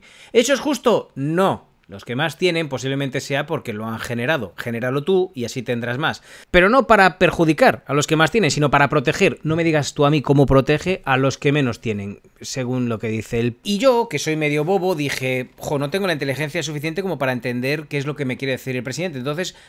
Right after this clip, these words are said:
voy a preguntar, por curiosidad, a chat G P T dónde es donde más Lamborghinis hay en el mundo".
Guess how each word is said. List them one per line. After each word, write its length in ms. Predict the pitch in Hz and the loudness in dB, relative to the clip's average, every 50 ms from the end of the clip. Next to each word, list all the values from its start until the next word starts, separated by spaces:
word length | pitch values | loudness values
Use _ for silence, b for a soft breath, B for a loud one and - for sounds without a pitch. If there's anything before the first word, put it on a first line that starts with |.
| b b | b b
voy 280 | 127 131 214 262 240 | 0 4 4 6 6
a 100 | 180 151 | 4 2
preguntar, 640 | - 214 220 180 170 151 139 127 - 160 160 - - _ | 2 0 0 0 0 -2 -2 0 0 0 -2 -2 -8 _
por 200 | - 123 120 - | -6 -6 -6 -6
curiosidad, 680 | - 156 170 196 190 151 - 139 147 156 147 - - - | -6 -6 -4 -4 -4 -4 -4 -4 -4 -4 -4 -6 -6 -4
a 100 | 151 151 | -2 -2
chat 180 | - 214 233 226 | 0 0 -4 -2
G 160 | - - 214 | -2 -4 -4
P 140 | 180 180 156 | -2 -2 -2
T 320 | 139 202 226 233 - b b b b b b b b | -2 -2 -2 -2 -4 b b b b b b b b
dónde 520 | 139 139 240 294 302 262 233 202 220 254 294 | 2 4 4 4 6 8 8 8 6 6 2
es 200 | 254 - - 156 | -2 -8 -6 -2
donde 220 | 165 160 151 143 | -2 0 0 2
más 180 | 151 196 214 202 | 2 2 2 2
Lamborghinis 640 | 214 196 180 160 160 147 135 180 180 175 - - | 0 0 0 0 -2 -2 -2 -4 -4 -4 -4 -4
hay 140 | 165 160 165 | -4 -2 -2
en 80 | 160 147 | -2 -2
el 100 | 131 120 | -4 -4
mundo". 360 | 110 95 87 76 - - | -6 -8 -10 -14 -18 -20